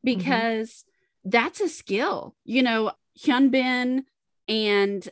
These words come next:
Speaker 2: um, who else is it that speaks really good English that, Lee Seung-gi? I don't remember, but there's a couple of the older, um, my age <laughs> actors
Speaker 1: <laughs>
Speaker 2: that have really good English speaking skills.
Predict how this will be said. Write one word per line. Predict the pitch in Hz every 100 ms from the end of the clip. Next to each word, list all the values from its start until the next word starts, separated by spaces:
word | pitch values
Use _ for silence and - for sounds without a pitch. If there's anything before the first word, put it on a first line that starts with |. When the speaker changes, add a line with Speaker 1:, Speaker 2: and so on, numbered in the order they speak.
| -
Speaker 2:
um, | 214 208 196 180 170 190 226 - -
who | 339
else | - 226 208 - - -
is | 196 190
it | 185 -
that | 196 -
speaks | - 208 -
really | 196 196
good | 185 180
English | 185 190 165 175 - - -
that, | 175 165 - _ _ _ _ -
Lee | 233
Seung-gi? | - 269 262 269 339 _ _ _ _ _ _ _ _ _ _ _ 269
I |
don't | 285 240
remember, | 247 233 214
but | -
there's | 262 294
a |
couple | 269 349 381 392
of | 262 214
the | 226 -
older, | 226 233 220 208 -
um, | 208 196 170 170 208 _
my | 214 208
age | 202 202 208 220 - _
<laughs> |
actors | 262 269 - - 208 214 214 190 196 -
Speaker 1:
<laughs> | 277 -
Speaker 2:
that | 240 262 247 -
have | 262 302 233
really | 262 269
good | 247 214
English | 277 320 359 -
speaking | 240 226 202
skills. | 208 - 214 196 190